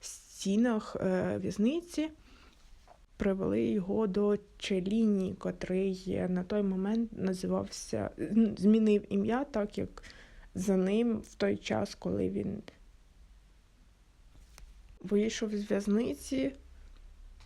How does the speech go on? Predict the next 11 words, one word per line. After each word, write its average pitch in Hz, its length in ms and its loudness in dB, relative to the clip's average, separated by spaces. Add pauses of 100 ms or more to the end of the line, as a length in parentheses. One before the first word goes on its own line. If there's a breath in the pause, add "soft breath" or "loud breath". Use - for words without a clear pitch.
(160)
він 214 480 2
інсценював 196 1300 2 (240)
с-, - 600 -16
власну 196 440 2
смерть, 208 520 0
щоб 190 380 -2 (120)
за 185 240 0
ним 220 460 2 (560)
припинили 196 760 2
гнатися. 165 680 -4 (800 loud breath)
І 190 160 -2